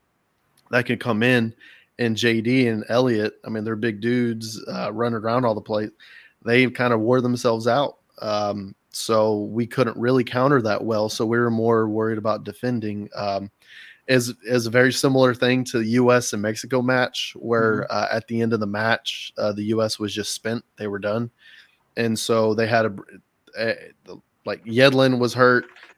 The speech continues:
Speaker 1: and they had to bring in defenders and basically they just parked the bus until the end of the match for the last ten minutes 'cause they couldn't,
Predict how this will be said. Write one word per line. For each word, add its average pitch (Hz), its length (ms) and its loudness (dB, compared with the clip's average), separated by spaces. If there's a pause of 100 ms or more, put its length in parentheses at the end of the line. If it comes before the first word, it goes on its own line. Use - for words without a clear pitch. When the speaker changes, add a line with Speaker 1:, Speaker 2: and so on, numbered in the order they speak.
Speaker 1:
and 113 80 -6
they 120 60 4
had 123 120 4
to 117 40 0
bring 123 220 2
in 120 120 2
defenders 113 680 2
and 107 120 -6
basically 113 480 -2
they 107 180 0
just 104 400 -6 (360)
parked - 220 2
the 110 60 -12
bus 117 360 2
until 107 240 -4
the 107 100 -4
end 107 100 -4
of 101 40 -6
the 101 60 -6
match 110 340 -4
for 110 80 -6
the 101 80 -6
last 104 340 -4
ten 101 140 -6
minutes 120 400 -4 (480)
'cause - 160 2
they 135 100 6
couldn't, 135 400 -2